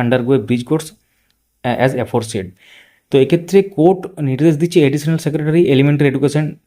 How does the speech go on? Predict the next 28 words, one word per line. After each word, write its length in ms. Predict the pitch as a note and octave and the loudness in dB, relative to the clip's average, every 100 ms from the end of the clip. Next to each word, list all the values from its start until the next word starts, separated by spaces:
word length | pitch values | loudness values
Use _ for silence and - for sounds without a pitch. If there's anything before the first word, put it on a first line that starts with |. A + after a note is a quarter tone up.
| C3+ | -8
ডিপার্টমেন্টকে 640 | B2+ C#3+ C3+ C3 C#3+ G#3+ - _ _ _ _ _ _ _ _ _ _ _ _ - | -2 0 0 0 -2 -4 -6 _ _ _ _ _ _ _ _ _ _ _ _ -2
কোথায় 480 | D3 F3+ G3+ G3+ - | 2 4 4 2 -2
এনসিটি 440 | - D3 D3 F#3 G3 | 0 0 2 2 2
রেকগনাইজড 640 | D#3+ E3 D#3 D#3+ D#3+ D3+ _ _ | 2 0 0 0 0 -4 _ _
ইনস্টিটিউশন 460 | D3+ - D3+ D3 D#3 | -8 -4 0 0 2
আছে 200 | C3 D#3 | 2 2
এবং 80 | C#3+ | 0
সেখানে 260 | C#3+ C#3+ | -2 -2
ব্রিজ 240 | B2 C3+ C#3 | 2 0 2
কোর্স 220 | D3+ C#3 | 0 0
করানো 220 | C3 A#2+ | -2 0
হচ্ছে। 260 | G#2+ A2+ - _ _ - | -2 -6 -12 _ _ -4
In 140 | G3+ A3 G#3+ | 4 6 6
the 100 | A3 C#3+ | 2 0
event 280 | C3 D#3+ A#2 A2 | 2 2 0 -2
there 200 | A#2+ D#3 E3 | 2 2 0
is 40 | B2+ A2 | -2 0
no 60 | F#3 D#3+ | 2 0
institution 520 | - D#3+ D3+ - E3+ C#3+ A#2 | -4 -2 -2 0 0 2 2
made 160 | D3 A2+ | 2 2
available 320 | B2 C3+ C#3+ D3 | 0 2 2 2
to 40 | C#3+ | 0
the 100 | B2+ B2 | -2 -2
petitioner 360 | A2 B2+ C#3+ C3+ A2+ | -6 -2 -2 0 0
by 120 | G#2+ G2+ A2 | 0 -2 -2
the 120 | A#2+ | -4
state, 380 | - - C#3+ D3 - _ - | -4 0 0 0 -14 _ -6
petitioner's 420 | C#3 C#3+ E3 E3 | -4 0 0 0